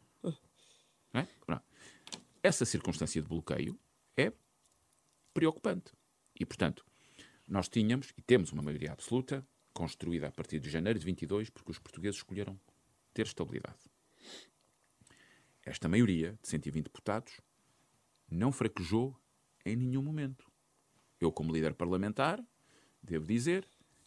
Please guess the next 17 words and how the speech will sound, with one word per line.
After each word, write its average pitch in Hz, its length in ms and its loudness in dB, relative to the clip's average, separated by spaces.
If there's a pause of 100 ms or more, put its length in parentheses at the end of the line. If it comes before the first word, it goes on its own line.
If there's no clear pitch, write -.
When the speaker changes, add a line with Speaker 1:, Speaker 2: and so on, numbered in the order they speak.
(160)
Speaker 2:
que - 140 -4
ao 87 100 4
longo 107 300 6
desta 90 240 -2
legislatura 123 680 2 (880)
todas 135 340 4
as 104 120 0
votações 117 760 -2 (840)
foram 90 460 0
criteriosamente 85 760 0
analisadas 151 680 -2 (880)
e 117 60 0
permitiu 143 380 0
garantir 156 320 0
a 160 40 2
estabilidade 170 640 0
política - 540 -6